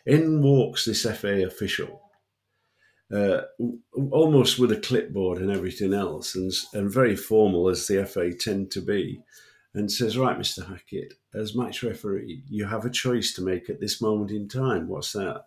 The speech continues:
Uh, you have a match fee, I think it was thirty-five pounds, and the medal.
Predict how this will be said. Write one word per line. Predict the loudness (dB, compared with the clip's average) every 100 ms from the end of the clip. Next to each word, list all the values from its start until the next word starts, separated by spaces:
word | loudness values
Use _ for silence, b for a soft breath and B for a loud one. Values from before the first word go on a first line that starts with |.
| _ _ b b b b b b
Uh, | -12 -6 -6 -4
you | -2
have | 0 2 2 2 0 -10 -6
a | 0
match | 2 2 0
fee, | -2 -2 0 -2 -6 -12
I | -10
think | -6 -6
it | -4
was | -2
thirty-five | 0 0 -2 -4 -6 -8
pounds, | -8 -6 -6 -6 -10 -16 _ _ _ _ _ _ _
and | -2 2 4 2 0 -4
the | 0 4
medal. | 4 2 -4 -8